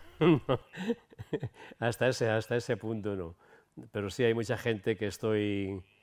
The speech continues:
a lo mejor, en un restaurante cenando y se acercan y me miran así. Y hay algunos que me pre-, "Eso es", digo, "No, soy más bajito".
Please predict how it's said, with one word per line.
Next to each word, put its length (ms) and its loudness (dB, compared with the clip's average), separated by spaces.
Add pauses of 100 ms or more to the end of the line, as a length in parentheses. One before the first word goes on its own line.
(160)
a 100 -14
lo 60 -6
mejor, 160 -2
en 60 -2
un 40 -6
restaurante 520 -2
cenando 760 2 (800)
y 240 -8
se 120 -6
acercan 720 -2 (640)
y 80 -8
me 120 -4
miran 300 2
así. 540 2 (1300)
Y 140 0
hay 140 6
algunos 460 4
que 60 -4
me 80 -2
pre-, 260 -4
"Eso 160 -6
es", 220 -14 (460)
digo, 220 -4
"No, 140 0
soy 140 0
más 160 0
bajito". 540 -2